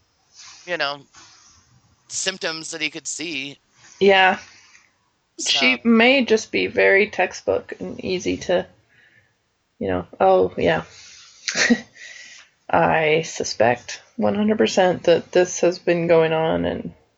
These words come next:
Speaker 2: that she's this level of
Speaker 1: Well, that might be something that, 'cause she is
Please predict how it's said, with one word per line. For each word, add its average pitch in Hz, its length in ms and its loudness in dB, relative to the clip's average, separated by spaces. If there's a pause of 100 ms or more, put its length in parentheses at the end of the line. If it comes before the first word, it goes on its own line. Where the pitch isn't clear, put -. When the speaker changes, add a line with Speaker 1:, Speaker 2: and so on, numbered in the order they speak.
(120)
Speaker 2:
that - 200 -2
she's - 540 -4 (140)
this 180 340 0
level 165 480 6
of 175 180 0 (1500)
Speaker 1:
Well, 233 140 2
that 226 180 6
might 262 420 -2
be 196 520 -2 (840)
something 165 800 -4
that, 151 200 -6
'cause 185 180 -6
she 214 360 -4
is 165 520 -4